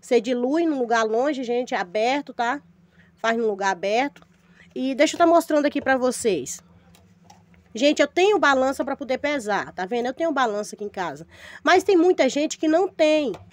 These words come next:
Então, por que que eu tô falando assim, três colheres? Porque quem não tiver balança, vai fazer a sua receita do mesmo jeito, tá? Três colheres dessa. Aí eu vou vir juntando a minha soda aqui,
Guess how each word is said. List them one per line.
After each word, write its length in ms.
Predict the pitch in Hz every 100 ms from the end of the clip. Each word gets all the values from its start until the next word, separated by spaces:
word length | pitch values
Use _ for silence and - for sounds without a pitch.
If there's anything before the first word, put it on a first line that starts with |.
| - -
Então, 200 | 262 320
por 200 | 427 370
que 120 | 370
que 60 | 330
eu 40 |
tô 100 | 302
falando 340 | 294 269 262
assim, 240 | 262 - 262
três 400 | - 285 320 -
colheres? 680 | 285 247 208 165 143 - - _
Porque 240 | 262 247 -
quem 180 | 381 392
não 160 | 349
tiver 300 | 285 233 233
balança, 580 | 214 214 302 370 320 208
vai 160 | 226 247
fazer 440 | 311 320 262 277
a 100 | 277
sua 140 | 302
receita 440 | 262 269 277 269 269
do 80 | 262
mesmo 400 | 262 302 349 285
jeito, 340 | 247 190 -
tá? 280 | 226 233 294 _ _ _ _ _ -
Três 260 | 269 262 -
colheres 340 | 302 294 320
dessa. 320 | 226 139 - - - _ -
Aí 160 | 233 254
eu 80 | 233
vou 220 | 349 320
vir 180 | 320 247
juntando 540 | 247 240 262 269 247
a 20 |
minha 180 | 240 214
soda 400 | - 247 226 196
aqui, 480 | 190 269 320 320